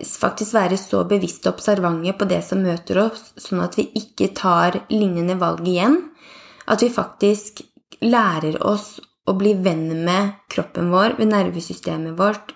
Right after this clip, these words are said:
ved å lytte til kroppen vår, ikke være redde for følelsene som kommer, se på følelsene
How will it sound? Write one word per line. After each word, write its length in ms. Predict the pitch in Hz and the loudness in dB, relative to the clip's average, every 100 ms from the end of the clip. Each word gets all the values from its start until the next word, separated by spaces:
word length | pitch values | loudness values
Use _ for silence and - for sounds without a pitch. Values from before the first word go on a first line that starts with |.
| _ _ _ - | _ _ _ -10
ved 380 | 190 185 180 - | -2 2 2 2
å 440 | 190 185 190 185 - _ _ _ _ _ _ _ _ _ - - | 4 4 2 -2 -16 _ _ _ _ _ _ _ _ _ -8 0
lytte 380 | 240 240 - 165 | 0 0 -4 -4
til 120 | 151 | -2
kroppen 380 | - 147 - 165 | -2 -4 -2 0
vår, 200 | 190 269 - - _ _ _ _ - | 2 2 0 -18 _ _ _ _ -6
ikke 160 | 233 202 | 0 4
være 200 | 196 214 | 4 4
redde 300 | 233 190 175 | 2 0 -4
for 120 | 190 196 | -4 -2
følelsene 640 | - 196 170 160 - 175 | 0 0 0 -4 -4 -4
som 140 | - 185 | -2 -4
kommer, 460 | - 165 165 247 269 - _ _ _ _ _ _ _ - | -4 -4 0 2 2 -4 _ _ _ _ _ _ _ -12
se 220 | - 220 190 | 0 2 2
på 140 | 214 | 0
følelsene 640 | 240 208 170 - 190 190 | 4 4 4 -2 0 2